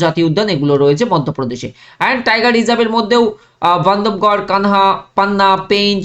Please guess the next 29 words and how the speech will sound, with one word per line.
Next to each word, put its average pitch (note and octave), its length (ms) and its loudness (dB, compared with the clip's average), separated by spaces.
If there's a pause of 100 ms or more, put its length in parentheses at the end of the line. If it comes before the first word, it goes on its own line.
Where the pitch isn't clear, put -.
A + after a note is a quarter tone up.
(120)
সঞ্জয় G3 340 0
দেবরি, F#3 420 2
আহ, - 340 -6 (100)
সাতপুরা, F#3 480 0 (160)
বীরাঙ্গনা G#3 440 0
দুর্গাবতী, F#3+ 460 0
এটাও F#3+ 200 0
লেটেস্ট, F3+ 440 -2
বীরাঙ্গনা F3 360 -2
দুর্গাবতীটা F#3+ 680 -2 (420)
লেটেস্ট F#3+ 320 0 (100)
একটা। - 180 -4 (320)
আর D3 140 0
recently A3 460 -2
কি A3 80 0 (120)
রাতাপানি G#3 460 0 (100)
টাইগার E3 340 2
রিজার্ভ, B2 260 -6 (220)
কি F3+ 180 -6
পড়ে G3 180 0
দিয়েছি G3+ 260 -6
আমি? G#3 180 -2 (640)
রাতাপানি, D#3+ 840 -2 (1500)
একদম G3 300 -2 (300)
লেটেস্ট G3 340 0 (180)
আপডেটেড F#3+ 400 0 (100)
স্টাডি D3 300 -2
ম্যাটেরিয়াল A#2 400 -6
এগুলো, A2+ 260 -12